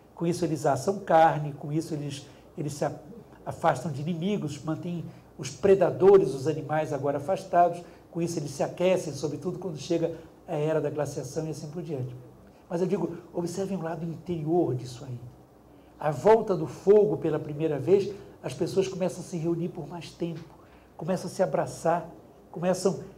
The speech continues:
a se acolher, a se estreitar, e começam a desenvolver uma coisa profundamente humana, que é uma conversa demorada,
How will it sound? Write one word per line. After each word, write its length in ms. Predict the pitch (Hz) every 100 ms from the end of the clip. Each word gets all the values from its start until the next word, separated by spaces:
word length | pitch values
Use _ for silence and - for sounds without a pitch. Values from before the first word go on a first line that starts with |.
| -
a 100 | 151
se 200 | 147 233
acolher, 800 | - - 208 165 160 202 214 214
a 80 | 151
se 200 | - 196
estreitar, 800 | - - 202 190 - 175 170 170 - - - -
e 40 |
começam 400 | - 196 220 214
a 40 |
desenvolver 400 | 165 208 190 170
uma 140 | 202 180
coisa 260 | 202 196
profundamente 1000 | 202 214 190 - 294 320 277 185 196 -
humana, 480 | 151 156 214 196 160 - - -
que 80 | 185
é 20 |
uma 100 | 175
conversa 500 | - 170 170 170 175
demorada, 800 | 151 165 170 156 147 151 143